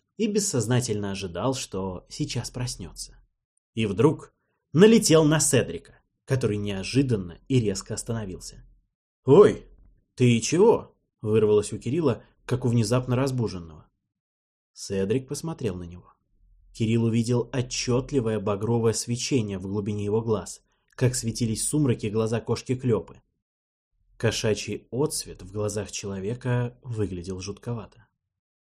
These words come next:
«Ты спишь на ходу?» спросил Седрик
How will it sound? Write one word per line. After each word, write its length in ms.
«Ты 600
спишь 480
на 120
ходу?» 640
спросил 480
Седрик 480